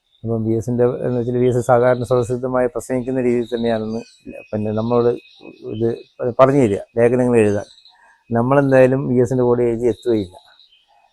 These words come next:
കുറച്ച് ഒരു ഒന്ന് രണ്ട് പേപ്പറൊക്കെ എഴുതി കഴിഞ്ഞ് ബി എസ് ആ പേപ്പർ വാങ്ങി വായിച്ചു നോക്കും. വായിക്കുമ്പോൾ പറയും, "ആ ആന്റണി, ഇതിനകത്ത് കുറേ ആന്റണി സ്വ-, സ്വ-, സ്വന്തം വിഴുങ്ങിയിട്ടുണ്ടല്ലോ" എന്ന് പറയും. എന്നിട്ട് തന്നെ ബി എസ് തന്നെ വീണ്ടും രണ്ടാം വട്ടം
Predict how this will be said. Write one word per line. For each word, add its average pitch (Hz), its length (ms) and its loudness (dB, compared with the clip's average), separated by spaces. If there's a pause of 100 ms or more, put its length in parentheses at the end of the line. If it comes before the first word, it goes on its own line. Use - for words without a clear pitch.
(160)
കുറച്ച് 135 520 2
ഒരു 135 300 2
ഒന്ന് 131 300 2
രണ്ട് 139 140 0
പേപ്പറൊക്കെ 143 380 2
എഴുതി 127 120 -2
കഴിഞ്ഞ് 131 220 -4
ബി 123 100 -4
എസ് 127 180 -4
ആ 127 40 2
പേപ്പർ 123 340 -6
വാങ്ങി 120 400 0 (260)
വായിച്ചു 117 300 0
നോക്കും. 95 320 -6 (540)
വായിക്കുമ്പോൾ 123 460 -10
പറയും, 117 280 -4
"ആ 120 40 -4
ആന്റണി, 113 460 0
ഇതിനകത്ത് - 1080 -8
കുറേ 127 240 6
ആന്റണി 135 360 8
സ്വ-, 123 340 -2
സ്വ-, 127 240 -2
സ്വന്തം 123 360 -4
വിഴുങ്ങിയിട്ടുണ്ടല്ലോ" 131 600 2
എന്ന് 127 120 4
പറയും. 98 200 0 (640)
എന്നിട്ട് 156 220 2
തന്നെ 165 160 2
ബി 151 80 2
എസ് 151 180 4
തന്നെ 151 180 2
വീണ്ടും 139 400 2
രണ്ടാം 127 300 4
വട്ടം 131 300 -2